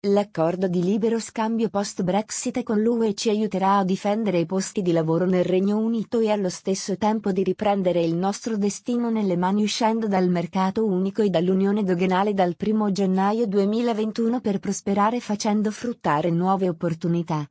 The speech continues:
oltre che per concentrarci nella battaglia contro il covid che è al momento la nostra priorità numero uno.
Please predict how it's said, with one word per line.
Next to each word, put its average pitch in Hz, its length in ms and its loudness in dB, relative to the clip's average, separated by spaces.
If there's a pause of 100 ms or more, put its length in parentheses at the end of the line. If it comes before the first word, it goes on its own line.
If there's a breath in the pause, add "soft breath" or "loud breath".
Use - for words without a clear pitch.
(160)
oltre 196 360 2
che 170 140 -4
per 156 180 -4
concentrarci 180 920 0
nella 190 260 0
battaglia 190 520 0
contro 202 420 0
il 190 120 -2
covid 208 400 0
che 208 160 -2
è 190 60 2
al 196 160 4
momento 196 480 0
la 175 100 2
nostra 196 460 -2
priorità 220 540 0
numero 233 460 2
uno. 165 440 0